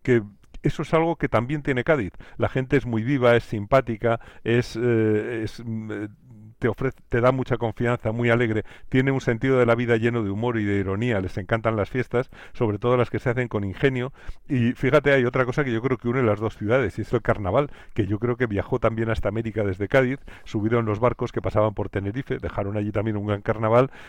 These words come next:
eh, y que siguió luego rumbo al Caribe. De hecho, fíjate la presencia del carnaval desde Nueva Orleans al resto de las islas del Caribe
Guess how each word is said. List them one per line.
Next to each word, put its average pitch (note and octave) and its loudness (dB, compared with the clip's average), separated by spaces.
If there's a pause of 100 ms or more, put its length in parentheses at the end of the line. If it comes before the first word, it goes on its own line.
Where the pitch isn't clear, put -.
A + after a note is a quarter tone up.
(140)
eh, B2 6
y C3+ 4
que A#2+ 2
siguió A#2 2
luego A#2+ 2
rumbo A2 0
al G2+ 4
Caribe. G#2+ -2
De G#2 -2
hecho, A2+ -4
fíjate A2+ 0
la A#2 4
presencia A#2 -2
del A2 4
carnaval A2 2 (300)
desde G#2+ 2
Nueva G#2 -2
Orleans G#2 -2
al G2+ 0
resto A#2+ -4
de A2+ 2
las G#2 -4
islas A2 -2
del G#2+ -4
Caribe A#2 0